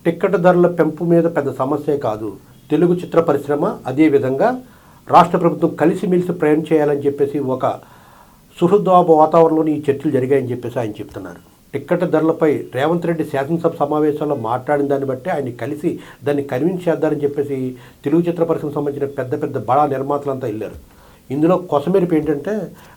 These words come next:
బడా నిర్మాతలు వెళ్ళారు కానీ బడా హీరోలు మాత్రం ఎవరు వెళ్ళా.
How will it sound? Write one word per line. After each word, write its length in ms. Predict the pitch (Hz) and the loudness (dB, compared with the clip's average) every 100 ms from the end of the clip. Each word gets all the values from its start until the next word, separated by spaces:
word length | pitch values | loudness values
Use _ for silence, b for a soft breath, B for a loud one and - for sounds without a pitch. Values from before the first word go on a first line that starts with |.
| 113 | -8
బడా 300 | 113 139 190 | 2 6 8
నిర్మాతలు 400 | 175 165 190 190 | 8 6 6 6
వెళ్ళారు 240 | 165 170 | 6 6
కానీ 180 | 156 175 | 6 4
బడా 280 | 123 131 175 | 4 6 6
హీరోలు 300 | 165 170 170 | 6 4 4
మాత్రం 240 | 165 170 | 2 0
ఎవరు 160 | 123 147 | -2 -2
వెళ్ళా. 280 | 110 113 | -2 -4